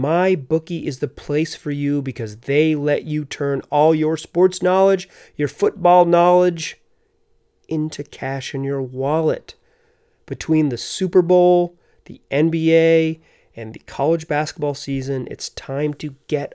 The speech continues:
off the sideline and get in on the action with MyBookie. If you're the kind of person who likes to bet a little and win a lot,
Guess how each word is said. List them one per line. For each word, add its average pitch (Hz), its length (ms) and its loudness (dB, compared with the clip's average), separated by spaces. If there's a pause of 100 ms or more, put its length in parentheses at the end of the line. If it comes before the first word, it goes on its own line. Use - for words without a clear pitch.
(140)
off 139 260 0
the 156 140 2
sideline 151 680 -2
and 135 200 -2
get 139 280 -2
in 151 180 -2
on 147 120 0
the 143 140 0
action 143 400 -4
with 143 140 -4
MyBookie. 135 1000 -4 (720)
If - 80 -20
you're 151 100 -2
the 165 100 -2
kind 170 260 0
of 175 140 -4
person 156 420 -4
who 156 120 -6
likes 143 260 -4
to 131 120 -4
bet - 440 -4
a - 40 -2
little 170 420 2
and 170 100 4
win 185 160 4
a 185 40 4
lot, 180 380 0